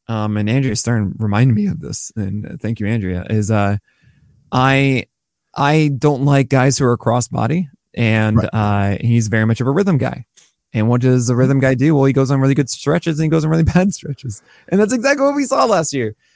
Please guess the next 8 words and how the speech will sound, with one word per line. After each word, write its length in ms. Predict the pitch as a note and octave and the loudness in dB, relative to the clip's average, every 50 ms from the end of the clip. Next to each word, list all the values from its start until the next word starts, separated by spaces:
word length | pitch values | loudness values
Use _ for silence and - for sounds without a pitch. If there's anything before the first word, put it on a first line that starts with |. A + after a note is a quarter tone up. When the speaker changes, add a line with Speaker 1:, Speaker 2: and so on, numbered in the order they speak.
| _ | _
Speaker 2:
Yeah. 100 | - - - - | -14 -14 -6 -2
Speaker 1:
And 140 | E3+ F3 F3 | 0 0 0
it's 160 | F3 - - | 0 0 0
not 300 | E3+ E3+ E3 F#3 E3 C3+ | 2 2 2 2 0 0
that 380 | D3 D#3+ D3+ D3+ C#3+ C#3+ - - _ _ _ - | 2 2 2 4 2 0 -2 -4 _ _ _ -8
Freddie 220 | - - D3+ D3 | -2 0 0 0
Peralta 460 | D3 - - C#3+ C3+ C#3 C3+ - C3+ A#2+ | 0 0 0 2 2 2 2 0 -4 -4
can't 440 | - - C#3+ B2+ B2 B2 A#2+ A2 | -4 -2 0 0 2 0 0 -2